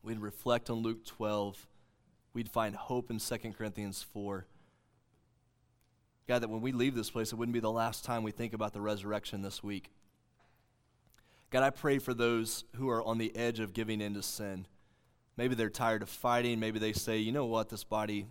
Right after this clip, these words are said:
it's going to decay. I'll just live however I want." God, let us not give in. And God, I pray that those who are, are right on the edge of giving up can't see beyond what they're facing right now.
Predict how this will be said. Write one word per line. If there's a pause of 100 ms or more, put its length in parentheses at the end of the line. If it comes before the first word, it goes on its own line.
(100)
it's
going
to
decay.
I'll
just
live
however
I
want." (420)
God, (160)
let
us
not
give
in. (1800)
And
God,
I
pray
that
those
who
are, (220)
are
right
on
the
edge
of
giving
up (1120)
can't
see
beyond
what
they're
facing
right
now.